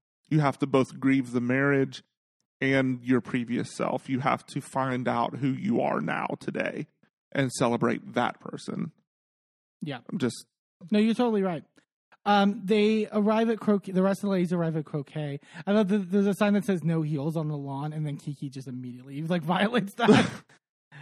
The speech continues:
Speaker 2: Um, Marisol says their confessional, "Croquet is a very waspy sport. All those old geezers out there, like, looking lit."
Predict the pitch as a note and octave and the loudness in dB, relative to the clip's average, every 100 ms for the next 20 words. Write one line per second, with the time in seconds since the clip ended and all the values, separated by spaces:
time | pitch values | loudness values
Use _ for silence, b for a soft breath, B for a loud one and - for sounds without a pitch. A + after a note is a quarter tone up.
0 | C#3+ - G#3 G3+ G3 F#3+ _ B B _ | -14 0 2 4 2 -2 _ B B _
1 | - A#3 A3 B3 C4 C4+ B3+ B3 G#3 G3+ | -4 4 6 6 4 4 4 4 0 0
2 | G3 F#3+ F#3 F#3 F3 D#3 - b - A3 | 2 2 2 0 0 -2 -4 b 0 0
3 | G#3 A#3 D4 D4+ B3+ A#3+ G3 C#3 C#3 - | 4 2 2 2 2 2 2 -2 -6 -8
4 | - F#3 - D3 C#3 D#3 F3+ E3 F#3+ G#3 | -2 -2 -2 -6 -2 -2 -2 -2 0 0
5 | F3+ E3 F3 D#3+ C#3 C#3+ E3 E3+ F3 E3 | -2 -4 -4 -4 -8 -6 -2 -2 -2 -2
6 | F3+ F3+ D#3+ C#3+ D#3 D3+ B2+ B2 C#3+ E3 | -2 -2 -2 -6 -6 -6 -8 -6 -4 -4